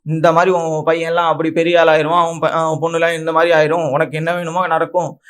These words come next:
அப்படின்றதெல்லாம் அவங்கள்ட்ட கொஞ்ச நேரம் பேசினா போதும், அவங்கள்ட்டையும் காசு பறிச்சிடலாம்.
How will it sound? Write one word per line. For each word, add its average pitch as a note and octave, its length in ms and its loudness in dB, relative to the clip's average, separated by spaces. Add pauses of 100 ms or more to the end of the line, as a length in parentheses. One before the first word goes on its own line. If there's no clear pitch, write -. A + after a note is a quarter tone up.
(180)
அப்படின்றதெல்லாம் E3 640 4
அவங்கள்ட்ட D#3+ 340 2
கொஞ்ச G#3 240 -2
நேரம் G#3+ 200 -2
பேசினா F3+ 340 -4
போதும், D#3+ 400 -2 (460)
அவங்கள்ட்டையும் G3+ 420 4
காசு E3 300 4
பறிச்சிடலாம். C3 340 -6